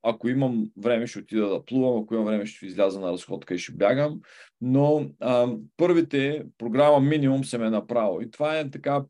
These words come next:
нещо, което предлагам на хората да помислят. Каква е твоята програма минимум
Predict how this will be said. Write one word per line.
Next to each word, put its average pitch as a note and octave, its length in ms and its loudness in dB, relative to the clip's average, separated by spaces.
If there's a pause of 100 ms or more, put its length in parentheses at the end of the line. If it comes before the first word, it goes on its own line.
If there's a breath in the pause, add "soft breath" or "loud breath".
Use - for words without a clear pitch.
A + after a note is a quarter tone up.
(140)
нещо, C3+ 420 -6
което C3 220 -2
предлагам B2 500 0
на A2+ 160 -6
хората A#2+ 360 -2
да A2 60 -4
помислят. G#2+ 400 -2 (280 soft breath)
Каква - 300 0
е D#3+ 80 2
твоята D3 320 2
програма B2 460 4
минимум A2 600 -2